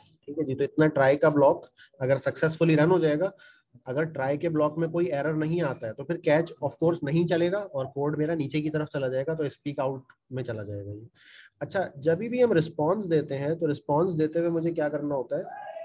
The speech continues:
कि, अ, कुछ ना कुछ मुझे जो यूजर से input लिया ना वो भी मुझे बोलना पड़ता है। तो मैं, सही तरीका ये है कि मैं कहूँ ओके,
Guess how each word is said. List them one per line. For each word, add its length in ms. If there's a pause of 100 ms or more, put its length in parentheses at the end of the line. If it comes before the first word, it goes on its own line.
(160)
कि, 140 (1200)
अ, 260 (680)
कुछ 160
ना 100
कुछ 220
मुझे 240
जो 140
यूजर 320
से 100
input 320
लिया 160
ना 100
वो 140
भी 100
मुझे 220
बोलना 320
पड़ता 280
है। 60 (260)
तो 60
मैं, 260 (440)
सही 360 (100)
तरीका 280
ये 200
है 60
कि 80
मैं 140
कहूँ 180 (120)
ओके, 280